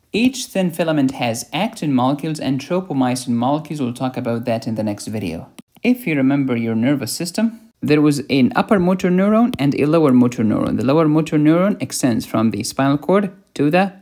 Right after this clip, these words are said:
skeletal muscle. What does it secrete? Acetylcholine. That's why we call it cholinergic fiber. Acetylcholine is gonna bind to the nicotinic sub-M receptor. Nicotinic because it's stimulated by nicotine,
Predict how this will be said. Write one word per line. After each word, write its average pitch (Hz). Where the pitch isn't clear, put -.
skeletal 117
muscle. 98
What 156
does 151
it 147
secrete? 147
Acetylcholine. 131
That's 92
why 110
we 113
call 117
it 117
cholinergic 127
fiber. -
Acetylcholine 135
is 147
gonna 120
bind 127
to 127
the 117
nicotinic 151
sub-M 143
receptor. -
Nicotinic 139
because 107
it's 104
stimulated 127
by 110
nicotine, 120